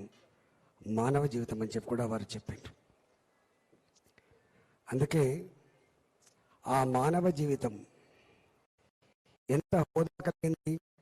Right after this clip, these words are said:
ఎంత ధనం కలిగింది అనేది కాకుండా, అది సమాజ హితం కోసం ఎంత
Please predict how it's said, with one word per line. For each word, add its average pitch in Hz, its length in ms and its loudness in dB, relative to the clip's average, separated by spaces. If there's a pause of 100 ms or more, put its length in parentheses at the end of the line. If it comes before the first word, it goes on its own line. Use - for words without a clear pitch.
(1700)
ఎంత 160 360 2 (2750)
ధనం 170 260 6 (840)
కలిగింది 147 380 4
అనేది 123 260 0
కాకుండా, 127 400 -2 (920)
అది 139 200 0 (200)
సమాజ 160 340 2 (120)
హితం 139 200 0
కోసం 127 320 0 (800)
ఎంత 135 260 -2